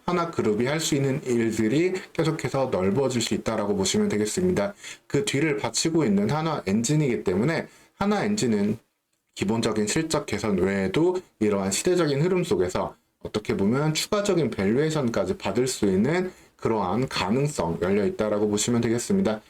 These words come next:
결국에는 걱정되는 게, 우리나라의 조선업의 파이를 우리나라가 뭐 일본이나 미국에서 가져왔듯이 모든 걸 다 중국에도 넘겨주면 어떻게 되는 부분이냐. 실제로 중국이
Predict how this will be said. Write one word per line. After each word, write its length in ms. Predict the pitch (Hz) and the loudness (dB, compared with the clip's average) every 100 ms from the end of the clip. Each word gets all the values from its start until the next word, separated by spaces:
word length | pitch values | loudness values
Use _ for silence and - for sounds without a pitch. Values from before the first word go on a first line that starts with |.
| _ _ | _ _
결국에는 1000 | - 143 156 220 220 160 131 131 190 180 - _ _ - - - | -4 -2 0 0 0 0 2 2 2 0 -4 _ _ -20 -16 -10
걱정되는 580 | - - 156 120 104 110 | -6 -2 0 0 0 0
게, 120 | 117 | 2
우리나라의 600 | 104 117 131 120 117 110 | 2 2 0 0 0 0
조선업의 640 | 110 104 139 135 120 107 | 0 0 0 0 0 0
파이를 600 | - 180 190 156 101 98 | -2 -2 0 0 2 2
우리나라가 500 | 95 101 110 107 107 | 2 2 2 2 0
뭐 100 | 101 | 2
일본이나 540 | 92 101 107 117 110 107 | 2 2 2 2 2 2
미국에서 420 | 98 98 110 107 | 0 0 -2 -2
가져왔듯이 760 | 101 98 107 185 - - 165 175 - _ _ | -4 -2 -2 -2 -4 -2 0 -2 -8 _ _
모든 440 | 107 104 127 156 165 | 0 2 2 2 2
걸 100 | 139 | 0
다 80 | - | -2
중국에도 540 | - 139 175 180 127 | -2 0 2 0 0
넘겨주면 720 | 104 101 151 151 151 139 120 | 0 0 0 0 2 2 2
어떻게 260 | 101 - 131 | 0 -2 0
되는 180 | 120 113 | 0 0
부분이냐. 460 | 104 120 107 95 | 2 2 2 2
실제로 380 | 98 156 170 151 | 0 0 2 0
중국이 540 | 139 - 214 117 120 | 0 0 0 2 0